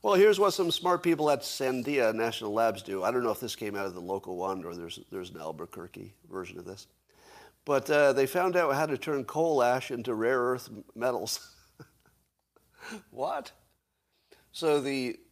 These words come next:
you know, one of the biggest waste problems from coal is the coal ash. But apparently now they can take that coal ash and change it into rare earth minerals.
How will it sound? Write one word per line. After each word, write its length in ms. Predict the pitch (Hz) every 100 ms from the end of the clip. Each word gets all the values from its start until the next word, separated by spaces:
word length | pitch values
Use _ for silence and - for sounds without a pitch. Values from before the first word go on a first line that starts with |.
| _
you 140 | 110
know, 240 | 110 104 -
one 180 | 95 131
of 80 | 127
the 60 |
biggest 340 | 113 131 123 104
waste 540 | 98 107 127 - - _ _ _ _ _ _
problems 560 | 120 110 104 107 101 101
from 360 | - 98 92
coal 520 | - 185 202 117 107 - - 98
is 160 | 101
the 80 | -
coal 400 | 101 107 104 80
ash. 400 | 90 120 175 - - _ _ _ _ _ _ _ _
But 120 | 117
apparently 340 | 110 156 160 147
now 200 | 139 143
they 120 | 131
can 160 | 127 110
take 220 | 135 120
that 340 | 120 113 -
coal 300 | - 123 117
ash 260 | 117 120 -
and 320 | 107 101 98
change 320 | - 110 107
it 80 | 104
into 240 | 104 98
rare 280 | 80 98 113
earth 280 | 104 104 104
minerals. 480 | 107 117 78 64